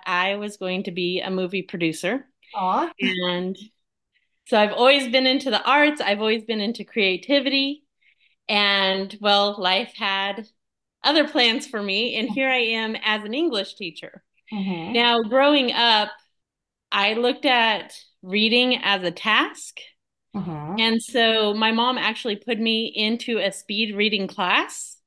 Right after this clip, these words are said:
Speaker 2: Mm-hmm.
Speaker 1: how to skim and scan.
Speaker 2: Yep.
Speaker 1: And so I literally knew how to skim and scan fiction, nonfiction, pull out what I need, and move on with life.
Speaker 2: Right.
Speaker 1: It wasn't until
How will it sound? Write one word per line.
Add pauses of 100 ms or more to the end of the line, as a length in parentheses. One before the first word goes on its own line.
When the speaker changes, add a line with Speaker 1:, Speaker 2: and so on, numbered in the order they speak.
(180)
Speaker 2:
Mm-hmm. (380)
Speaker 1:
how
to
skim
and
scan. (180)
Speaker 2:
Yep.
Speaker 1:
And
so
I
literally
knew (380)
how
to
skim
and
scan
fiction,
nonfiction, (240)
pull
out
what
I
need,
and
move
on
with
life. (260)
Speaker 2:
Right. (560)
Speaker 1:
It
wasn't
until